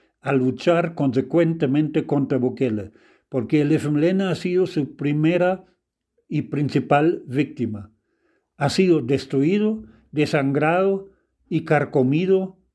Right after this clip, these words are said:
por este vampiro. Con el millón de votantes que les robó a ustedes,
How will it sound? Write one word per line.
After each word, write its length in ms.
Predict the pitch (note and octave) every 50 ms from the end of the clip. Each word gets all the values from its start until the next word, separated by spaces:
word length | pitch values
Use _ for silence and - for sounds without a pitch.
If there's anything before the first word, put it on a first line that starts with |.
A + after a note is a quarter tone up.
| _ -
por 160 | C#3 C#3 C#3
este 220 | D#3 D#3 D#3 E3+
vampiro. 640 | D3+ C#3 B2+ B2+ A2+ C3 C3 A#2+ A2 A2 F#2+ F2+ - _ _ _ _ _ _ _ _ _ _ _ _ _ _ _ _ _
Con 220 | - C3+ C3 C3
el 140 | C3+ C3+ B2+
millón 560 | B2 C3 C#3 B2+ A#2+ B2 D#3 F#3 G3 G#3+ G#3
de 80 | F3+ F3
votantes 840 | C3+ C3+ D3 - - F3 E3+ F3+ F3 - - C#3 B2 G#2 - - _ _ _ _ _ _ _
que 120 | - C#3+
les 180 | C3 C3+ B2+ -
robó 540 | A#2+ B2+ C3+ B2+ B2 C#3 D3+ F3 G#3 - E3+
a 100 | D3+ D3
ustedes, 720 | D#3 D#3 D3+ - - E3+ D#3+ E3 E3+ F3 D#3 - - -